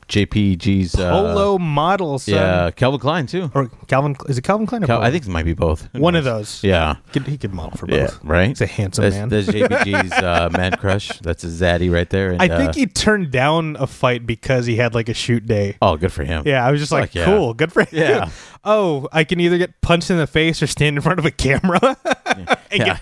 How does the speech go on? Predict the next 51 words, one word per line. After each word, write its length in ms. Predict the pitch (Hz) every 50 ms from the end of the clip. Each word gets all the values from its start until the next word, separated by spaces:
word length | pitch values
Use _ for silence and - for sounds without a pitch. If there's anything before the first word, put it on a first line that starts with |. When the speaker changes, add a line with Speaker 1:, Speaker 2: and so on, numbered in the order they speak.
| - -
Speaker 1:
I 60 | 98 107
Speaker 2:
paid 80 | 127
Speaker 1:
won't, 120 | 135 120 101
Speaker 2:
more. 280 | 226 220 233 247 247 113
Speaker 1:
I 40 |
won't 200 | 123 127 131 120
get, 160 | 107 120 120 -
I 100 | 117 127
won't 200 | 131 135 131 117
get 140 | 117 110 110
hurt 160 | 117 110 92
here, 240 | 107 101 90 80 76
so 240 | - - 82 82 87
that's 160 | 87 - -
fine. 240 | - 87 85 80 78
Speaker 2:
Yeah. 120 | - - - - - - - - -
Speaker 1:
<laughs> 140 | - - -
That's 180 | 196 175 - 151 151 139
Speaker 2:
Um, 400 | 151 151 151 151 147 147 143 139
Speaker 1:
the 60 | 135
moneymaker 320 | 135 135 117 107 101 90 95
right 180 | 98 95 95
there. 300 | - - - - 208 214 -
<laughs> 40 | -
Speaker 2:
But 540 | - 147 139 202 190 - - - 175 151 139
Jan 500 | 123 131 143 156 165 165 165 165 160 160
is 480 | 143 147 139 139 139 131 127 120 104 92
someone 680 | - - - 107 - - 139 139 139 139 139 135 131
who 120 | 127 131 120
could 220 | - 131 123 120
easily 380 | 120 120 120 113 123 127 113 98
play 240 | - - 120 110
spoiler 440 | - - - - 107 107 107 101 101
for 160 | 98 - 104
him 200 | 101 101 95 98
at 80 | 101 92
light 180 | 101 101 98 101
heavyweight. 460 | 107 101 101 98 98 95 95 95 95 -
Speaker 1:
Oh, 100 | 208 156
yeah. 320 | 127 143 131 90 80 69 -
He's 160 | - 120 120
no 100 | 127 127
Speaker 2:
Um, 100 | 127 123
Speaker 1:
slouch. 360 | 113 92 90 95 98 - - - -
He's, 160 | 101 98 -
and 460 | - 101 101 98 95 95 - - - - _ - - - - - - - - - - - - - - - -
he 140 | - 139 151
can 160 | 156 160 127
use 220 | 117 120 147 143 110
this 280 | 98 90 80 - -
fight, 340 | - - 92 92 92 90